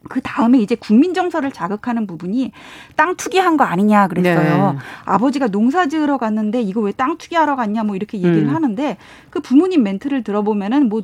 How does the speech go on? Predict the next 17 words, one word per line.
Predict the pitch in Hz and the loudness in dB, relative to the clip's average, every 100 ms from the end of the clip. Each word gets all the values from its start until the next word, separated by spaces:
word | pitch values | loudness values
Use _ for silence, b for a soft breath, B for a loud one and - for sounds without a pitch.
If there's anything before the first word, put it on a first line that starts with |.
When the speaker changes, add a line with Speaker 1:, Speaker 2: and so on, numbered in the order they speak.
| - | -10
Speaker 1:
거기 | - 208 | -6 -6
가가지고는 | 269 202 233 226 233 240 302 220 B B B | -4 -4 -4 -4 -4 0 0 -2 B B B
거주를 | - 220 294 330 320 | -2 0 0 -2 -2
하면서 | 381 359 349 349 | 0 -2 -2 -2
농사를 | 196 202 254 302 285 | -2 -2 -2 -2 -2
지을 | - 220 233 | -2 -2 0
생각도 | 359 392 - 254 | -2 -4 -2 -4
있던 | 185 262 254 | -4 -2 -4
것 | 254 | -4
같아요. | 190 - 208 196 | -10 -6 -4 -2
근데 | 220 214 | 0 -2
욕심이 | 170 170 - 381 349 | -2 -6 -6 -4 0
생겼다 | 320 269 - 208 | 0 0 -2 -4
이렇게 | 180 185 190 | -2 -4 -6
얘기를 | 170 180 202 | -4 -2 -2
하고 | 262 277 | -2 -2
있거든요. | 226 - 180 175 180 294 | -4 -4 -6 -4 -2 -2